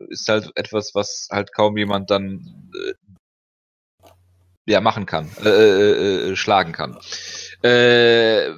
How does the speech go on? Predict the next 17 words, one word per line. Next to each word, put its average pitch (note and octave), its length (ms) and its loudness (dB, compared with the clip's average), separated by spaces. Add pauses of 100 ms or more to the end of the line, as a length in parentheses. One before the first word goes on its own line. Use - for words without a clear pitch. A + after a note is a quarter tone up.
wenn C3+ 160 0
Michael C#3 300 0
Johnson B2+ 340 -4
den A2+ 60 -10
Kampf A#2 180 -4
natürlich, A2 480 -8
äh, E2+ 300 -2 (260)
lang A2+ 220 0
gemacht A2 360 -2
hätte, A2 680 -2
äh, - 720 -14
technisch A2 460 -4
ihn G#2 80 -6
outstriked F#2+ 520 -4
hätte, G#2 340 -4
wär's G2+ 260 2
was, F#2 140 -10